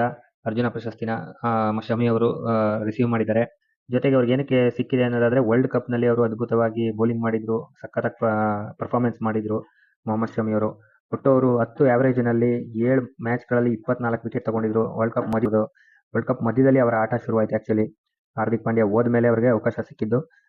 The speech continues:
ಆದ್ರೂ ಕೂಡ ಸಖತ್ತಾಗಿ ಬೌಲಿಂಗ್ ಮಾಡಿ ಅವರು ಇಪ್ಪತ್ನಾಲ್ಕು ವಿಕೆಟ್ ತಗೊಂಡಿದ್ರು. So, ಓಕೆ, ಇಂಡಿಯಾ ಗೆಲ್ಲಕ್ಕಾಗ್ಲಿಲ್ಲ, ಆದ್ರೂ ಕೂಡ ಇವ್ರಿಗೆ ಅರ್ಜುನ ಪ್ರಶಸ್ತಿ ಸಿಕ್ಕಿದೆ, ಅದೊಂದು ದೊಡ್ಡ ಖುಷಿ ವಿಚಾರ.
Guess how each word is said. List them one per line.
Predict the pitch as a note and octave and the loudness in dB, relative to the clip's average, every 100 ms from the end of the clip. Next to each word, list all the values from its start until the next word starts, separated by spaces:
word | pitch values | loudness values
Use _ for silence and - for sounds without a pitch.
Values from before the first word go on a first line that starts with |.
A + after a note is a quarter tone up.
| _ | _
ಆದ್ರೂ | A2+ B2 | -4 -4
ಕೂಡ | B2 B2+ | -2 -2
ಸಖತ್ತಾಗಿ | - - A#2+ A#2 | -2 -4 -2 0
ಬೌಲಿಂಗ್ | A2+ A2 A2+ A2 | 0 0 0 0
ಮಾಡಿ | A2+ D#3 - _ _ | 0 -2 -6 _ _
ಅವರು | A2+ A2 A#2+ A2 G#2 | 0 2 4 2 2
ಇಪ್ಪತ್ನಾಲ್ಕು | G#2 - A#2+ A#2 A2 | -2 -4 -2 -2 -2
ವಿಕೆಟ್ | A#2 A#2 | -2 -2
ತಗೊಂಡಿದ್ರು. | A2+ A#2 A2+ C3 - _ _ _ A2+ | -2 0 0 -2 -4 _ _ _ -2
So, | A2 G#2 | 0 0
ಓಕೆ, | G#2+ A2+ A#2+ | -4 -4 -2
ಇಂಡಿಯಾ | A2+ B2+ | 2 2
ಗೆಲ್ಲಕ್ಕಾಗ್ಲಿಲ್ಲ, | A2 A#2 A#2 A#2 A#2 | 4 2 2 2 2
ಆದ್ರೂ | C3+ A#2 A#2+ | 2 2 0
ಕೂಡ | A#2+ B2 B2 B2 | 0 0 0 0
ಇವ್ರಿಗೆ | A2+ | 0
ಅರ್ಜುನ | A2 A#2 B2 | 2 2 -2
ಪ್ರಶಸ್ತಿ | A2+ A#2+ - | -4 -8 -6
ಸಿಕ್ಕಿದೆ, | A2+ A2 A#2 A#2+ - _ _ _ | -6 -6 -2 -2 -2 _ _ _
ಅದೊಂದು | A2 A2+ A#2+ | -2 0 0
ದೊಡ್ಡ | A#2 A2 | 0 0
ಖುಷಿ | A#2+ - | -2 0
ವಿಚಾರ. | A2+ G2+ G2+ | 0 0 0